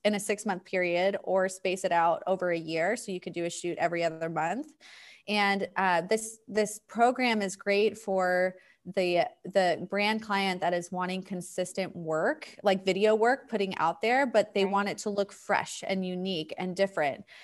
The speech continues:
Speaker 1: um, because each, each shoot, each month, we do a pre-production call where we really narrow down, like, the logistics of what message they're wanting to put out there, um, the logistics of where we're gonna shoot,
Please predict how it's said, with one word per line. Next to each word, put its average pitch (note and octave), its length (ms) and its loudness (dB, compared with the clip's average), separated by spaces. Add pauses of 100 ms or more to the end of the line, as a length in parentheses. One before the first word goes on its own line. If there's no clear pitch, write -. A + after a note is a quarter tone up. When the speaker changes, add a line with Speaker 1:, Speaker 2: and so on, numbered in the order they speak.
(140)
Speaker 1:
um, F#3 180 0
because G3 400 -2
each, B3+ 420 -4 (600)
each A#3 360 -4 (140)
shoot, B3+ 460 2
each A3 240 -2
month, G#3+ 500 0
we G3 480 0
do G#3 240 0
a - 80 0
pre-production C#4 680 0
call A3 400 6
where G3 160 4
we F3+ 180 0
really G#3 340 2
narrow F#3 340 4
down, E3+ 560 -2
like, E3 400 0
the F#3+ 80 0
logistics F3+ 640 0
of E3+ 120 -2
what G3+ 280 4
message G3 380 0
they're F#3+ 140 2
wanting F3 280 4
to F#3+ 100 -4
put G3 200 -6
out E3+ 240 0
there, E3+ 400 -2 (280)
um, E3+ 480 -4
the G#3 80 2
logistics G3 580 0
of F3 180 2
where A3+ 220 2
we're C4 100 4
gonna B3+ 220 0
shoot, B3 480 -4